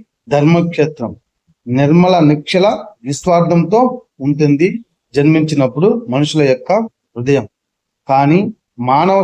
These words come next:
శిశువు యొక్క వయసు అభివృద్ధి చెందుతూ క్రమంగా కామ, క్రోధ, లోభ, మోహ, మత, మాత్సర్యాదులు చేరి కురుక్షేత్రంగా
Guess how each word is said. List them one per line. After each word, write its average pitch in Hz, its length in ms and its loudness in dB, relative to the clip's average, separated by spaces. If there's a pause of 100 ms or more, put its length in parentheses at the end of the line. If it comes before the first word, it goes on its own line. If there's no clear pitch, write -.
శిశువు 175 360 0
యొక్క 165 220 -2 (260)
వయసు 175 340 2 (500)
అభివృద్ధి 175 420 0
చెందుతూ 165 380 0 (460)
క్రమంగా 175 520 2 (500)
కామ, 151 280 2 (280)
క్రోధ, 160 320 2 (160)
లోభ, 160 280 4 (180)
మోహ, 156 260 2 (180)
మత, 139 160 0 (160)
మాత్సర్యాదులు 143 920 0 (500)
చేరి 185 320 2 (320)
కురుక్షేత్రంగా 170 800 0